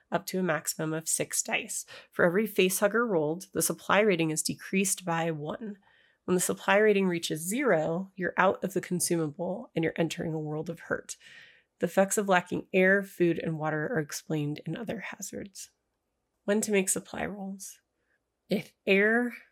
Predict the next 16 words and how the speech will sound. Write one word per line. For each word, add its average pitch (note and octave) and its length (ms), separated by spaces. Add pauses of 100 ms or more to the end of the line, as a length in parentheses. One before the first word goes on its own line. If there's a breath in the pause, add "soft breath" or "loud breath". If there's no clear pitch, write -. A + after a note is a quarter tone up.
(220)
becomes F#3+ 880 (340)
in E3+ 160
question, G3 800 (440 soft breath)
they E3+ 140
roll D#3+ 140
for - 160
that - 220
every F3+ 220
turn D#3+ 680 (340)
and F3 160
after - 340
every D#3+ 200
strenuous D#3 480
activity. D#3 680 (800)
If - 120
water F#3 960